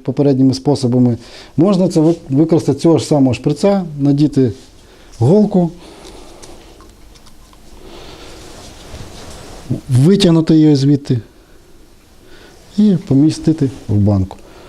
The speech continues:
Після цього шприц теж необхідно викинути.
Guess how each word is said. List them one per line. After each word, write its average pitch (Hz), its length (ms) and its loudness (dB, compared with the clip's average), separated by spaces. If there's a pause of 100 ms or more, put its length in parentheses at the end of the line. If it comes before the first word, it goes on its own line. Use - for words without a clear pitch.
(260)
Після 151 220 2
цього 156 260 2
шприц 214 460 -2 (640)
теж 170 300 0 (180)
необхідно 139 540 0 (220)
викинути. 95 460 -4